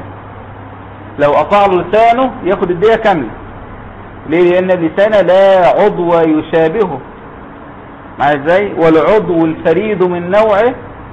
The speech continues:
له دية كاملة"، له دية إنسان كامل،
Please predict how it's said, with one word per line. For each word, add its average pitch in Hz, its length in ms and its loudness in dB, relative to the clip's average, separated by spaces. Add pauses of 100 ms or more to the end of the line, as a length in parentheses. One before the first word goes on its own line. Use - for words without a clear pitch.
(240)
له 180 260 4
دية 180 480 0
كاملة"، 139 300 -2 (960)
له 156 160 2
دية 185 280 2
إنسان 170 500 -2
كامل، 127 500 -4